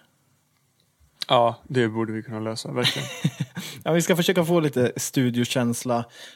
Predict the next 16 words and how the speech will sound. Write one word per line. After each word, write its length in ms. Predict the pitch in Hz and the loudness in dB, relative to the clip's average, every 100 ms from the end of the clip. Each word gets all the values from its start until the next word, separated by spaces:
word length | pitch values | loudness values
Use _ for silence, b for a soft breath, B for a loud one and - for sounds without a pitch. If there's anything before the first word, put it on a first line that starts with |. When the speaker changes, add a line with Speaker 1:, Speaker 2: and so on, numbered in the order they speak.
| B | B
Speaker 2:
fast 480 | - 117 110 - | -4 -4 -4 -6
med 200 | 117 107 | -8 -8
lite, 260 | 110 - - - 110 110 | -8 -10 -12 -12 -12 -12
eh, 40 | |
sjölivstema, 760 | - - 139 107 107 - 110 165 | -6 0 0 0 -6 -6 -4 -2
eller 140 | 120 | -2
hur? 120 | 135 | -2
Vi, 240 | 113 120 123 | -4 -8 -6
jag 120 | 127 | -6
tänkte 320 | - 127 135 | -6 -4 -4
att 120 | 123 | -4
vi 60 | 127 | -6
ska... 300 | - - 104 - B B B B B | -8 -6 -8 -12 B B B B B
Ah, 120 | 143 131 - | -2 -2 0
ja, 120 | 190 | 0
ni, 120 | 233 | 4